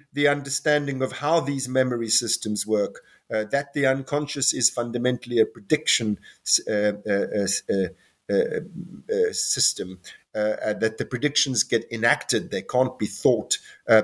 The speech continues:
and that, but what the enactments themselves can be thought about, showing the, the present in, uh, uh, behaviors, um, uh, and, and, and, and, and, uh, thoughts. Uh, uh, uh, and in this way, uh, uh, uh,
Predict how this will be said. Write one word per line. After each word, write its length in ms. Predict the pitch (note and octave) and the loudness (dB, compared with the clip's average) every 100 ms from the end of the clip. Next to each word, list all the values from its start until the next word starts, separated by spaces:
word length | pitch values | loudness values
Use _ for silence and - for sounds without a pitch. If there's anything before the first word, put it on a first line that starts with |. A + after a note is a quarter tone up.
| - | 2
and 200 | A2 A2 | -4 -2
that, 220 | G#2+ G#2+ - | -2 -2 0
but 320 | A#2+ - - | 0 0 -12
what 260 | F2 F#2 - | -10 -8 -2
the 180 | A2+ A2+ | -2 0
enactments 600 | A#2+ E3+ F3 B2+ A#2+ - | 2 0 0 -4 -2 -2
themselves 640 | A2 G#2+ F#3+ A3 A#2 - | -2 -2 0 0 -2 -4
can 280 | - D#3 G3 | -2 -2 0
be 120 | A2+ | -2
thought 300 | - F#2 - | -2 -2 -2
about, 340 | E2 - - - | -4 -4 -6 -12
showing 500 | - - D3 E3+ C3+ | -12 -2 0 0 -2
the, 140 | A#2 - | -8 -8
the 100 | A#2+ | -6
present 460 | - G#3+ E3 A2 G#2 | 0 0 0 -4 -6
in, 140 | F#2+ | -6
uh, 260 | - G#2 - G#2 | -2 0 0 -2
uh, 40 | F2+ | -2
behaviors, 640 | G#2 G2+ F#2+ F2+ F#2+ G2 - - - _ - | 0 0 0 0 -2 0 -2 -6 -20 _ 2
um, 340 | G#2 G2 G2+ - | 4 4 -2 0
uh, 80 | G#2 - | 0 2
and, 200 | G#2 G2+ | -2 0
and, 220 | - G2 - | -2 -4 -2
and, 240 | G2+ F#2 - | -4 -4 -6
and, 180 | F#2+ F#2+ - | -6 -6 -4
and, 320 | G2 F#2+ F2 | -2 -2 0
uh, 160 | F#2 F2 - - _ _ F#2+ | 0 -2 -8 -20 _ _ -12
thoughts. 580 | - A2 - - - - - - | 0 0 0 -2 -2 -4 -18 -4
Uh, 200 | G2+ G2 F#2+ | 0 0 0
uh, 140 | G2 F#2+ - G#2+ | -2 -4 -2 -2
uh, 80 | G2 | 0
and 140 | G#2+ G#2+ | 0 -2
in 120 | A#2 | -2
this 280 | D3+ - C3 | -2 0 0
way, 420 | C3 A#2+ A#2 A2+ - _ - | -2 0 -2 -6 -20 _ 2
uh, 380 | A2 G#2 A2 G#2+ | 4 4 -2 -2
uh, 160 | A2 G#2+ - | 0 0 0
uh, 120 | G#2+ | 0